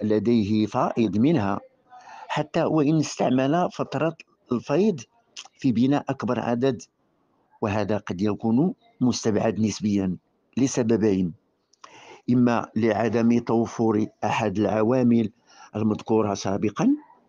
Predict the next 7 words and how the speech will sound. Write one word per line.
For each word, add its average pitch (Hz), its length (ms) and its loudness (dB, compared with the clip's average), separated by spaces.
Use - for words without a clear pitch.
أو 120 100 2
خطأ 113 380 -4
في 117 120 -2
الحسابات 101 680 -2
المرتبطة 110 680 0
بالجانب 123 680 0
التقني. 135 540 0